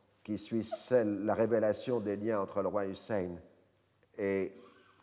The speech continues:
la C I A, la démonstration d'un complot destiné à faire de la Jordanie la patrie de substitution pour les Palestiniens. Le roi lui-même parle de conspiration contre son pays.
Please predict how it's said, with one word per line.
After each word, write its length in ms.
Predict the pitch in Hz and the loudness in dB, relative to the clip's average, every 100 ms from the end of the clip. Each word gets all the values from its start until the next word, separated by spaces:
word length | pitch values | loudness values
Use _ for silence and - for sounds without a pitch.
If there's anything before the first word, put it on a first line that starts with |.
| - | -6
la 220 | 104 101 | 0 0
C 340 | 95 101 92 92 | 0 2 2 2
I 120 | 131 165 | 0 -2
A, 560 | - - - _ - | -4 -20 -20 _ 0
la 40 | 101 | 4
démonstration 800 | 117 127 127 - 123 117 147 113 | 6 6 4 4 2 4 2 2
d'un 140 | 107 | 2
complot 340 | - 113 120 | 0 -2 0
destiné 480 | 113 104 - 104 113 | -2 -2 -6 -2 2
à 80 | 101 | 2
faire 180 | - 101 | 2 0
de 100 | 95 | 2
la 140 | 98 | 0
Jordanie 520 | 92 101 92 98 110 | 2 0 0 0 2
la 120 | 101 92 | 2 0
patrie 360 | 98 - 107 | -2 -2 -4
de 60 | 98 | -4
substitution 800 | - 90 - 90 92 87 113 101 | -8 -8 -8 -10 -8 -6 -2 -2
pour 200 | - 85 | 0 0
les 160 | 90 | 0
Palestiniens. 720 | 85 85 85 - - 87 113 196 - - _ _ - - - - _ - | -2 -4 -4 -6 -8 -2 -2 -4 -10 -20 _ _ -20 -20 -20 -20 _ -4
Le 180 | 107 | 0
roi 260 | 104 113 113 | 2 4 4
lui-même 540 | 110 113 123 123 107 | 4 2 4 4 2
parle 240 | - 113 101 | 0 0 0
de 80 | 98 | -2
conspiration 800 | - 113 - 117 107 104 - 113 | 0 -2 -2 -2 0 0 0 -2
contre 280 | 101 - 95 | -2 -4 -4
son 200 | 98 90 | -4 -6
pays. 380 | 90 92 180 | -4 -4 -4